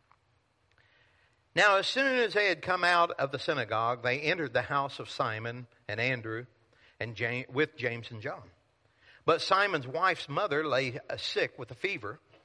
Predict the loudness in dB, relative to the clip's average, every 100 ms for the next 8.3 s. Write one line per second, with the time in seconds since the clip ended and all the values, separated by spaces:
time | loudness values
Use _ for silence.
0 | _ -20 -16 -4 2 2 4 0 -2 -4
1 | -4 -2 2 4 2 0 -2 0 0 -2
2 | -4 -4 -6 -16 _ _ _ _ 2 4
3 | 4 2 0 0 0 0 2 4 4 2
4 | -2 -2 -2 -4 -6 -6 -6 -6 -6 -2
5 | 0 0 -2 -14 -8 -4 0 0 -2 -6
6 | -6 -6 -8 -8 -8 -4 -2 -2 -4 -6
7 | -6 -8 -18 -20 -14 -10 -10 -8 -6 -6
8 | -8 -14